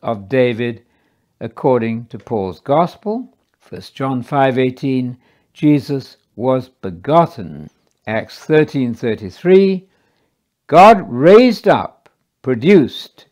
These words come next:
Jesus by begetting him, as in Psalm two seven,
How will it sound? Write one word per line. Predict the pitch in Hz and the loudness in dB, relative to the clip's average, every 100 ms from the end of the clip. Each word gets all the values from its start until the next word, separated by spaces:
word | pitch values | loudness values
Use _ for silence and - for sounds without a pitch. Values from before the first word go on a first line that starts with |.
| _ | _
Jesus | _ 151 143 101 90 92 | _ -2 0 -2 -10 -12
by | _ 95 85 | _ -4 -4
begetting | 87 85 160 170 139 117 | -6 2 4 4 0 -6
him, | 113 92 90 98 _ _ _ _ - | -6 -8 -12 -16 _ _ _ _ -14
as | 95 92 | -12 -12
in | 82 - | -16 -14
Psalm | 139 131 127 | -8 -6 -6
two | 110 117 95 | -6 -8 -8
seven, | - 165 180 190 | 0 0 0 -8